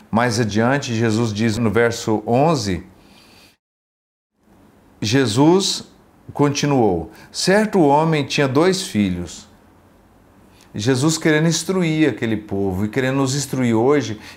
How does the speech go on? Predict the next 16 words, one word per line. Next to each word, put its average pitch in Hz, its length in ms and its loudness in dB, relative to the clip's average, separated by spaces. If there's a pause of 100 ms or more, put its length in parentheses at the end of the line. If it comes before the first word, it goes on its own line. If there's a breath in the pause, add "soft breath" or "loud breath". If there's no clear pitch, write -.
que - 100 -2
havia 127 280 0
um 151 180 2
homem 113 480 2 (240 loud breath)
que 160 140 -4
tinha 156 200 -2
dois 147 380 0
filhos. 135 680 -4 (920 loud breath)
O 180 120 2
mais 202 380 4
moço 143 540 2
deles 110 680 0
disse 151 380 2
ao 160 80 2
pai: 87 460 -2 (380 loud breath)
"Pai, 135 420 0